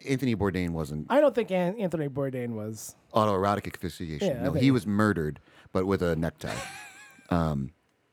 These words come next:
Speaker 1: but he still, we s-, we don't like to talk about people that die by choking themselves.
Speaker 2: Oh,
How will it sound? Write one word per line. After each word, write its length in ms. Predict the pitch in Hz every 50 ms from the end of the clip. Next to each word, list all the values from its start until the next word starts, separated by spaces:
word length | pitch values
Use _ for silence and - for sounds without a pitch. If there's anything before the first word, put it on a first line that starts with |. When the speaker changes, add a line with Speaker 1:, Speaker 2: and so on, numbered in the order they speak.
| _ _ _ _ _ _ _ _ _ _ _ _ _ _ -
Speaker 1:
but 160 | 101 95 92 - _ _ _ _ _ _ _ _ _
he 160 | - 147 139
still, 340 | 123 - - 151 131 117 110
we 200 | 104 110 110 104
s-, 180 | - - - - -
we 80 | 143 143
don't 220 | 143 160 156 143
like 100 | 127 113
to 80 | 101 87
talk 160 | 101 90 -
about 140 | - 82 -
people 240 | - 85 - 78
that 160 | 69 73 65 -
die 200 | 76 69 67 65
by 220 | - 65 65 69 - _ -
choking 320 | - 78 60 - - -
themselves. 420 | - - - - - - - - - _ _ _ _ -
Speaker 2:
Oh, 320 | 285 294 185 123 113 113